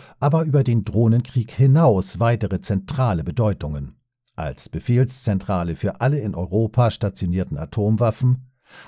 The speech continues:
als Einsatzzentrale für den Raketenabwehrschirm an der Grenze zu Russland, der alles, nur kein Verteidigungsinstrument ist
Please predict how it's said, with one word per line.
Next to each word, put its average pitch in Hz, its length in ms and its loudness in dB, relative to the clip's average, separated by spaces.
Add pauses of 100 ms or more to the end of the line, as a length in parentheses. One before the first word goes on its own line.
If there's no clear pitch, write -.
als - 360 -6
Einsatzzentrale 110 1200 0
für - 220 -4
den 80 160 -4
Raketenabwehrschirm 107 1300 -2
an 78 140 -6
der 76 140 -8
Grenze 98 400 -2
zu - 160 -6
Russland, 110 600 -2
der 87 200 -4
alles, 113 480 -2
nur 113 260 2
kein 73 220 -6
Verteidigungsinstrument 92 1200 -2
ist - 340 -2